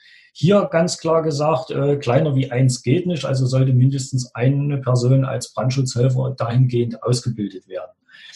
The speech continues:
Was in dem Zusammenhang dann immer noch zu berücksichtigen ist, äh, wenn ich jetzt nur einen Brandschutzhelfer ausbilde, dann darf dieser Brandschutzhelfer das ganze Jahr über nie in den Urlaub gehen, muss in jeder Schicht anwesend sein und darf auch nicht krank werden.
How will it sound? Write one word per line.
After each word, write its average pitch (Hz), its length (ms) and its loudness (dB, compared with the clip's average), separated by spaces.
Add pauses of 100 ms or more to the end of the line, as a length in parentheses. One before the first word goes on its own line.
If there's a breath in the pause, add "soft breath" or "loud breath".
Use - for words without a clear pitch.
(480 loud breath)
Was 165 240 2
in 160 100 4
dem 220 180 6
Zusammenhang 208 440 4
dann 185 120 2
immer 180 140 2
noch 170 160 0
zu 151 140 -6
berücksichtigen 131 760 0
ist, - 280 -16
äh, - 40 -14
wenn 139 360 -4
ich 143 120 -2
jetzt 156 280 -4 (140)
nur 160 280 0
einen 185 280 2
Brandschutzhelfer 160 720 0
ausbilde, 107 600 -2 (100)
dann 131 640 -2 (160)
darf 185 260 2
dieser 208 260 2
Brandschutzhelfer 214 1000 0
das 143 140 -4
ganze 180 220 -2
Jahr 156 160 0
über 165 200 -2
nie 151 260 4
in 180 140 -6
den 135 100 -6
Urlaub 214 360 -2
gehen, 240 340 -4 (680 soft breath)
muss 175 380 2
in 139 120 4
jeder 175 260 2
Schicht - 380 -6
anwesend 208 460 0
sein 185 240 0
und 151 100 -4
darf 120 160 0
auch 135 160 -6
nicht 143 200 -4
krank 123 300 0
werden. 95 320 -6